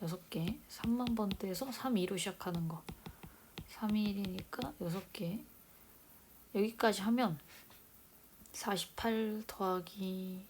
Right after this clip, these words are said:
십이니까 육십 번이죠. 이제 여기서부터는 직접 찾아볼게요. 제일 작은 거. 삼, 사, 일, 이, 오. 그 다음에 삼, 사, 일, 오, 이.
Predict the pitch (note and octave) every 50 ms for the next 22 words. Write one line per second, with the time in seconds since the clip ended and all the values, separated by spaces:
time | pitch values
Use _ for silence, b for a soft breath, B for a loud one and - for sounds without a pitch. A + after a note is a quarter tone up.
0 | - - - - - - - - - - - - - - A3+ - - - F#3+ F#3
1 | F3+ F3 E3+ E3+ - - A#3 D4 D#4 - - - - - - - - - - B
2 | B B B B B B B B - - - - G3 F3+ F3 - - - - F#3
3 | E3+ E3 D#3 E3+ - - - - - - G3+ F#3+ F#3+ G3 F#3+ F#3 - G#3 G3+ G3+
4 | G3+ G3+ F#3+ - - F#3 F3 E3+ E3+ E3+ G#3 - - - - F#3 E3 - A#3 A3+
5 | G#3+ G#3 - - E3 G#3+ - - B B B B B B B B - - G3+ F3+
6 | E3+ F3+ F3 F3+ F3 E3+ E3 E3 D#3 - - - - - - - - B3 A#3+ A#3+
7 | A#3 A3+ A3 A3 A3 G#3+ G#3 - - B3+ C4 C4 C4+ - - - - - - -
8 | - B3 A#3 A#3 A3+ A3 A3 G#3 G3 F3+ F3 E3+ E3+ A3+ C4 G3 E3+ D#3 - -
9 | - - - - - - - - B B B B B B B B B B B B
10 | B B B B B - - - - - G3+ G3 G3 F#3+ G3 G#3+ A#3+ B3+ D4+ -
11 | - - - - - - - - - A3+ A3 G#3+ G#3 G3+ G3 G3 F#3+ F#3+ - -
12 | B3 B3+ B3+ C4 - - - - - - - - B3+ B3 B3 B3 A#3+ A3+ G3 G3
13 | G3+ F#3